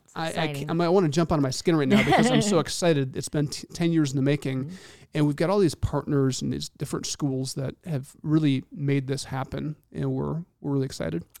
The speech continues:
Speaker 1: That is very exciting.
Speaker 2: Which brings me to something really interesting. So i-, i-, if, if you have listened to this show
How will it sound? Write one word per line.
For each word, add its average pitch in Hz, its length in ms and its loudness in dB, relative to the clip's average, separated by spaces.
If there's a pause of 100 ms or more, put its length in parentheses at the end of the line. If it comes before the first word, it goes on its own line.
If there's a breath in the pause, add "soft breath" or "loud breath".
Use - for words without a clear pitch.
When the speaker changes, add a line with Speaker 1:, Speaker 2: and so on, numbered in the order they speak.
Speaker 1:
That 131 140 -10
is - 220 -16
very 131 380 -8
exciting. - 640 -14 (160)
Speaker 2:
Which 214 400 2 (320)
brings 196 360 0
me 202 120 2
to 165 200 2
something 147 600 -2 (160)
really 170 340 4
interesting. 139 460 -4
So 147 360 0 (100)
i-, 160 60 -12
i-, - 100 -12
if, - 480 -10 (880 soft breath)
if 151 180 -4
you 214 220 2
have 202 320 0
listened 165 460 -2
to 160 60 0
this 151 60 0
show 131 600 -2